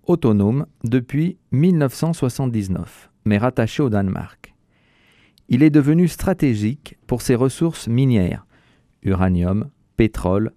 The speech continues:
terres rares, qui entrent, comme vous le savez, dans la fabrication de la plupart des composants électroniques,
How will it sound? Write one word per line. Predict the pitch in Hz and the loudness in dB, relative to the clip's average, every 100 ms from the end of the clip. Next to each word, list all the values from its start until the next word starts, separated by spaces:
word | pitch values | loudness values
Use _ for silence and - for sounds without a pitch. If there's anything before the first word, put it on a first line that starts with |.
| _ _ _ _ | _ _ _ _
terres | 117 104 90 85 | 2 2 0 0
rares, | 117 117 90 - _ _ _ _ _ | 0 0 -2 -6 _ _ _ _ _
qui | - 98 | -4 0
entrent, | 101 139 - | 2 0 -4
comme | - 98 | -2 0
vous | 95 | 0
le | 95 | -2
savez, | - 90 110 | -2 0 0
dans | 135 98 | 0 0
la | 92 | -2
fabrication | 131 120 110 101 98 - 123 | -2 -2 -2 -4 -6 -6 -4
de | 131 | -2
la | 92 | -2
plupart | - 120 - 143 | -2 -6 -2 -2
des | 113 101 | -2 -4
composants | 117 107 113 104 107 - _ | -4 -2 -2 -2 -4 -6 _
électroniques, | 135 123 110 - 82 - - - | 0 0 -2 -6 -8 -8 -14 -20